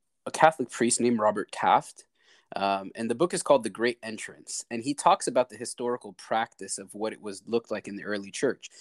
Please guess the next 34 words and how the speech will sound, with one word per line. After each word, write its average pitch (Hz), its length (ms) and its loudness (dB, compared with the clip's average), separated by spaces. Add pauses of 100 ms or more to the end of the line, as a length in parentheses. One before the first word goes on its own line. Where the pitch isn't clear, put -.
(240)
So 170 140 4
in 170 120 4
his 175 120 0
book, 214 220 4
he 185 100 -4
says, 147 280 -2
basically, 147 480 -4
at 117 140 -12
every 151 340 -4
Christian 120 640 -10
gathering, 135 580 -4 (360)
there 135 200 2
was 143 160 0
an 135 80 -2
exchange 127 640 -4
of 92 160 -6
this - 180 -6
kiss, - 520 -12 (300)
and, 120 380 -2 (300)
you 135 140 -6
know, 143 140 0
it 127 60 -2
was 139 300 0 (200)
immediately 180 580 0
u-, 147 280 -2 (100)
after 139 440 4
the 110 180 -2
liturgy 113 500 -4
of 95 100 -6
the 98 80 -8
word, 104 340 -2
usually 104 600 -2
in 95 120 -20
purpose. - 680 -4